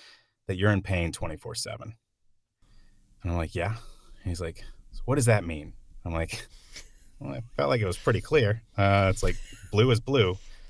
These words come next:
Pain twenty-four seven means I'm in pain twenty-four seven." And he's like,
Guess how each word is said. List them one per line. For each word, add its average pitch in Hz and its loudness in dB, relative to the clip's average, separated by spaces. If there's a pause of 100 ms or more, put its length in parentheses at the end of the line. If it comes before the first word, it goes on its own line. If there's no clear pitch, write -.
(220)
Pain 101 6
twenty-four 113 4
seven 117 2
means 92 2
I'm 98 2
in 87 2 (140)
pain 90 0
twenty-four 104 2
seven." - 0 (600)
And 95 2
he's 95 2
like, 95 4